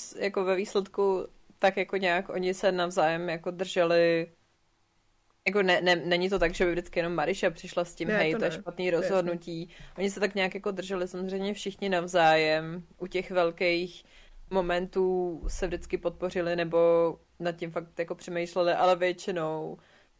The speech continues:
Speaker 1: to byla ta, ten první hlas, který řekl, hej, pojďme zpomalit a popřemýšlet nad tím, než dělat unáhlený
Speaker 2: Mhm.
Speaker 1: rozhodnutí a udělat špatný nebo morálně jako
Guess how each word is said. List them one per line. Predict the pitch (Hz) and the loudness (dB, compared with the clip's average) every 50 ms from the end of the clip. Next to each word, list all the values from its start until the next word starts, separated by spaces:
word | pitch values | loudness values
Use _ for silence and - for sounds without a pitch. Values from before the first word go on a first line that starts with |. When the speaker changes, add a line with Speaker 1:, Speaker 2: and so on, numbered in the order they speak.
| _ - | _ -2
Speaker 1:
to | 185 190 | 0 0
byla | 175 170 180 175 175 170 165 160 156 - - _ - | 2 4 4 6 6 6 4 2 0 -4 -8 _ -4
ta, | - 175 | -4 -4
ten | 170 - - 180 180 | -4 -2 -4 -4 -2
první | 170 175 170 165 165 175 175 180 | 0 -2 -2 -2 -4 -6 -4 -2
hlas, | 180 170 170 170 | 0 -2 -2 -4
který | - - - 165 165 175 | -10 -8 -8 -6 -6 -6
řekl, | 190 196 - - 185 | -6 -8 -8 -8 -6
hej, | 175 175 175 160 170 | -4 -2 -2 -2 -2
pojďme | 165 165 170 170 - 175 170 165 160 160 170 - - | -4 -6 -10 -10 -8 -6 -2 -2 -2 -2 -2 -4 -8
zpomalit | 156 - - - 175 175 170 160 160 165 165 160 | -12 -14 -10 -8 -6 -4 -4 -4 -4 -4 -4 -6
a | - | -8
popřemýšlet | 165 - 165 165 - - 170 165 165 - - 175 170 | -10 -10 -14 -16 -12 -10 -10 -10 -10 -8 -8 -8 -6
nad | 175 170 | -6 -8
tím, | 165 165 - 165 165 | -8 -8 -8 -8 -6
než | 160 170 - | -6 -6 -6
dělat | - 170 165 160 160 - | -4 -4 -2 -2 -4 -6
unáhlený | - 170 160 165 175 175 160 165 | -6 -6 -6 -6 -6 -6 -4 -2
Speaker 2:
Mhm. | - - | -2 -2
Speaker 1:
rozhodnutí | - - 220 175 160 160 160 160 165 - 165 170 165 160 - | -2 -2 -4 -4 -4 -4 -6 -8 -8 -10 -8 -6 -6 -4 0
a | - 151 - - _ _ _ | 0 0 0 0 _ _ _
udělat | - 190 190 165 165 - _ - - 185 170 165 165 165 - _ _ _ _ - | -8 -8 -8 -8 -12 -16 _ -2 2 4 4 4 2 0 -8 _ _ _ _ -16
špatný | - - - - - 208 202 202 - 190 185 | -14 -12 -8 -2 0 0 0 0 -2 -2 -2
nebo | 175 170 170 175 | -2 0 -2 0
morálně | 175 175 175 170 170 165 175 175 175 | 0 2 2 4 4 2 2 0 -2
jako | 170 165 170 - 180 175 175 175 170 | -2 -2 -2 0 2 4 4 2 2